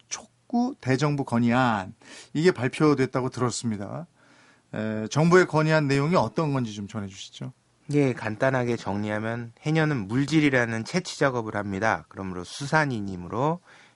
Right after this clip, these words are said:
Speaker 2: 해양수산부의 소관처이고요. 또 생업의 의미를 떠나 문화라는 관점으로 보면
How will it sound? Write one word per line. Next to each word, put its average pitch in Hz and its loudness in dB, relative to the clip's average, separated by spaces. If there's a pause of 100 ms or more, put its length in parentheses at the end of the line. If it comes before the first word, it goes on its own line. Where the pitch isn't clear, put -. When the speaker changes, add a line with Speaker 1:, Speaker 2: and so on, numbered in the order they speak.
(100)
Speaker 2:
해양수산부의 101 -2
소관처이고요. 98 -8 (460)
또 95 -8
생업의 156 2
의미를 101 -2
떠나 98 -4
문화라는 117 0
관점으로 95 -6
보면 98 -4